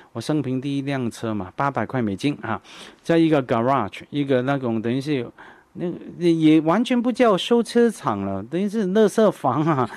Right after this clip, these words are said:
<laughs> 有个华人的老华人，他自己会修车，捡到这辆车修一修就卖给我了，八百，百块。我还记得很夸张，很戏剧化。买了第一天晚上开了一个钟头就坏掉，停在那边。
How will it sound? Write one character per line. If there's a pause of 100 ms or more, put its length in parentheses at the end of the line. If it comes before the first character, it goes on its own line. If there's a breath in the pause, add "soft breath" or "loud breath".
(120)
<laughs>
有
个
华
人
的
老
华
人，
他
自
己
会
修
车， (240 loud breath)
捡
到
这
辆
车
修
一
修
就
卖
给
我
了，
八
百，
百
块。 (300 loud breath)
我
还
记
得
很
夸
张，
很
戏
剧
化。 (280 loud breath)
买
了
第
一
天
晚
上
开
了
一
个
钟
头
就
坏
掉， (200)
停
在
那
边。